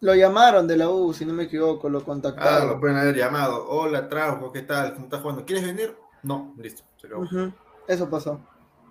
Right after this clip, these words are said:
Speaker 2: Eh, Polco Dávila, "No podemos tener más suerte, ya lo tuvimos en Venezuela, en Colombia, en Uruguay nos golearán."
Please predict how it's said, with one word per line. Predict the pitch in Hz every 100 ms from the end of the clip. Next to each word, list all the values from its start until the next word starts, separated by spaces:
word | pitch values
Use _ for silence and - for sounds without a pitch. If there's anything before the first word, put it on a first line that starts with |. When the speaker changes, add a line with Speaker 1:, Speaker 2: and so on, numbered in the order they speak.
| - _ _ _ - _ - _ _ _ _ _
Speaker 2:
Eh, | 127 120 120 117 -
Polco | 185 190 190 156
Dávila, | 190 156 131 123
"No | 151 151
podemos | 151 175 170 147
tener | 151 165 165
más | 160 143
suerte, | 180 165 - 127
ya | 156
lo | 165
tuvimos | 147 170 175 170
en | 120
Venezuela, | 110 110 - 175 147 110
en | 104 95
Colombia, | 113 143 175 147 110 104 -
en | - 113
Uruguay | 117 143 156
nos | 139
golearán." | 120 107 113 135 -